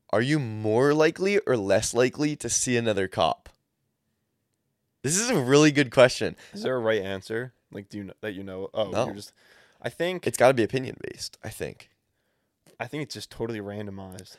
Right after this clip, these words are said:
Speaker 1: So, well, well, there's a couple things to point out. The cop is going the speed limit. That's one thing to point out.
Speaker 2: Okay, so there's not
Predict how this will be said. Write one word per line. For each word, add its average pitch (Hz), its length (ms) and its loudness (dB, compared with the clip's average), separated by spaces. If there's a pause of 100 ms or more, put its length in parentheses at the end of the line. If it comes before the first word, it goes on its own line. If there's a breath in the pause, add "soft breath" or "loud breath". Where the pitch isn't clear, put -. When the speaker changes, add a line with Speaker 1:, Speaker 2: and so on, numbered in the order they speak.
(100)
Speaker 1:
So, - 320 2 (440)
well, 131 260 4
well, 160 160 6
there's 165 180 6
a 165 60 2
couple 131 220 0
things 87 440 -4 (760)
to 104 80 -12
point 107 280 0
out. - 240 -4 (400)
The 113 80 -4
cop 120 400 4
is 135 120 -2
going 123 280 0
the 104 60 -2
speed 104 380 -4
limit. 57 260 -6 (840)
That's 104 180 0
one 104 160 0
thing 95 180 -4
to 82 60 -8
point 78 240 -6
out. - 200 -10
Speaker 2:
Okay, 95 420 -12
so 98 280 -12
there's 98 220 -16
not 104 300 -16